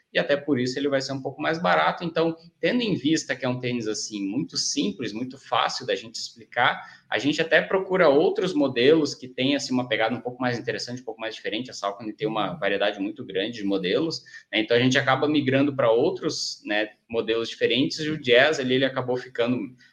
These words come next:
meio de lado, mas é um tênis bem interessante, principalmente se você pagar aí menos de trezentos e cinquenta, trezentos reais.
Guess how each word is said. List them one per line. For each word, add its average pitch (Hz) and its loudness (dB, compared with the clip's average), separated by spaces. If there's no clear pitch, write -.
meio 123 4
de 123 0
lado, 123 4
mas 160 0
é 160 0
um 160 -4
tênis 151 -2
bem 127 -2
interessante, 135 -4
principalmente 127 -10
se 139 -20
você 123 -12
pagar 120 0
aí 104 0
menos 104 -4
de 90 -16
trezentos 101 -2
e - -10
cinquenta, 104 -2
trezentos 90 -8
reais. - -12